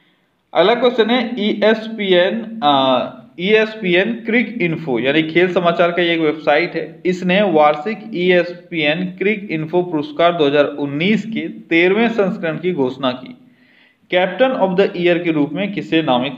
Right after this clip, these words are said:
किया गया है? तो ईएसपीएन Cric Info के द्वारा कि-, अ, captain of the year किसको नामित किया गया है? किसको किया गया है? ये किया गया है Eon Morgan, इंग्लैंड के player हैं Eon Morgan, वहाँ के captain हैं, इनको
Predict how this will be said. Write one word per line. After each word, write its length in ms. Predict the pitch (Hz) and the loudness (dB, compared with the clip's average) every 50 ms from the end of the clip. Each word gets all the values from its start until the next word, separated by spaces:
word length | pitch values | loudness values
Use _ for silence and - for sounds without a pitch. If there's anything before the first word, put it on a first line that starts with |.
| - | -4
किया 120 | - 120 117 | -2 -2 -2
गया 200 | 113 107 104 - | -2 -6 -10 -12
है? 60 | - - - - _ _ _ _ _ _ - | -12 -20 -20 -20 _ _ _ _ _ _ -6
तो 340 | 147 143 135 147 143 - - | -6 -6 -6 -6 -10 -12 -8
ईएसपीएन 1200 | 170 175 196 214 220 202 208 - - 160 175 190 - - - - - 165 156 160 175 190 208 269 285 | -4 -2 -2 0 0 -2 -2 -2 0 0 0 0 -2 -6 -14 -12 -8 -4 0 2 2 2 2 0 -4
Cric 380 | - - 180 165 170 170 170 | -4 -2 0 0 0 0 -2
Info 320 | 165 156 156 160 170 180 180 | -6 -6 -4 -2 0 0 2
के 120 | 180 185 | 2 0
द्वारा 280 | 170 156 151 160 185 202 | 2 4 4 4 4 2
कि-, 440 | 196 - - - - 175 160 - - | -2 -4 -14 -8 -4 -4 -4 0 0
अ, 340 | 135 139 135 131 131 131 - | 2 4 4 4 2 2 2
captain 360 | 160 160 160 160 - 208 208 208 | 2 0 2 2 2 2 4 4
of 100 | 196 180 | 2 2
the 160 | 165 180 175 | 2 0 0
year 500 | 175 - 151 156 156 160 185 196 180 - | 0 -4 -2 0 2 2 2 0 -2 -6
किसको 300 | 170 156 - - 160 156 | -8 -10 -6 -2 -2 0
नामित 320 | 143 135 127 131 143 131 - | 0 0 -2 -2 -6 -8 -6
किया 100 | - 104 | -6 -6
गया 120 | 101 98 | -6 -8
है? 120 | - - - | -10 -12 -12
किसको 240 | - 143 - - 170 | -12 -8 -2 -2 -2
किया 160 | 160 175 170 | 0 2 2
गया 180 | 165 160 165 180 | 2 2 2 0
है? 380 | 180 165 - - - - - _ - | 0 -4 -8 -14 -20 -20 -20 _ -8
ये 160 | 160 170 190 196 | -2 0 0 0
किया 200 | 196 202 185 160 | 2 2 2 2
गया 160 | 151 156 175 | 2 2 0
है 220 | 185 180 - - - | -2 -4 -6 -10 -4
Eon 340 | 170 165 170 175 190 214 226 | 0 2 4 6 6 4 2
Morgan, 640 | 202 180 160 147 139 139 143 160 180 - - - - | 0 0 0 0 0 2 0 -2 -2 -2 -8 -14 -14
इंग्लैंड 580 | 139 143 131 131 127 131 135 147 165 185 175 - - - - _ _ _ - - | -14 -8 -2 2 2 4 2 2 -2 -6 -10 -12 -14 -20 -20 _ _ _ -6 -4
के 100 | 135 135 | -2 -2
player 380 | 135 - 127 123 139 151 151 | -2 0 0 2 4 4 4
हैं 260 | 156 160 165 160 - | 2 0 -2 -4 -8
Eon 320 | - 139 139 139 139 143 143 | -2 2 4 4 4 2 0
Morgan, 440 | 139 139 139 143 151 175 190 - 214 | -2 -2 0 0 -2 -2 -4 -6 -8
वहाँ 180 | 165 139 127 123 | -2 -2 -2 -2
के 140 | 127 - 123 | -2 -8 -8
captain 420 | 123 120 123 - - 156 156 160 | -6 -6 -6 -4 -4 -4 -4 -4
हैं, 200 | 175 - - - - | -8 -12 -12 -14 -14
इनको 360 | 143 147 143 147 185 190 190 | -14 -10 -4 -2 -2 -2 0